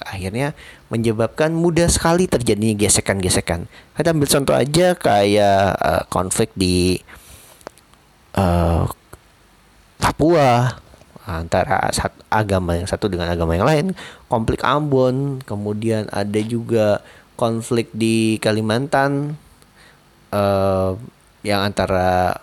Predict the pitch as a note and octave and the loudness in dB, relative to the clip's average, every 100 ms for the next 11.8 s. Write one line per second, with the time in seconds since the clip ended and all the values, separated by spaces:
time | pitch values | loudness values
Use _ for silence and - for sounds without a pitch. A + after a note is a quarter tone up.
0 | - - _ _ _ _ _ _ - B2+ | -16 -20 _ _ _ _ _ _ -6 -2
1 | B2+ A2 G#2 - G#2+ G#2 - G2 F2+ G2 | 0 2 0 0 -2 -2 -4 -4 -2 0
2 | B2+ C#3 B2 A#2 C3 G2+ G2+ - E2+ E2 | 2 2 2 2 -2 -6 -8 -10 -10 -10
3 | F#2+ F2 - - - D3 C#3+ A2 A#2 C3+ | -12 -16 -20 -20 -6 -2 0 0 -2 -6
4 | - G#2 A#2 - F#2 F#2+ G2 G2 G2 A2 | -6 -6 -6 -6 -8 -6 -4 -2 -2 -2
5 | F#2 G2 - - A2 G2+ G2+ F#2+ F2 F2+ | -4 -4 -6 -6 -4 -4 -4 -4 -4 -4
6 | F#2 - - E2+ D#2+ - - - _ _ | -8 -10 -4 -4 -4 -12 -20 -20 _ _
7 | - F2+ F#2 F2+ E2 E2 G2 A2 B2 B2 | -10 -8 -6 -4 -6 -6 -2 0 0 -4
8 | A#2+ _ _ - C3 B2 G2 G2 F#2+ - | -10 _ _ -4 -2 0 0 0 -2 0
9 | C3+ C3 A#2+ G2+ - - - - G#2 G2+ | 0 0 0 0 -2 -14 -12 -4 -2 0
10 | A2+ - G#2 G#2 G2 G2 A2 A#2 A#2 - | 0 0 0 0 2 2 4 2 2 2
11 | - G#2 G2+ G2+ G2 G2+ G2 G2 | 2 0 2 2 2 2 2 0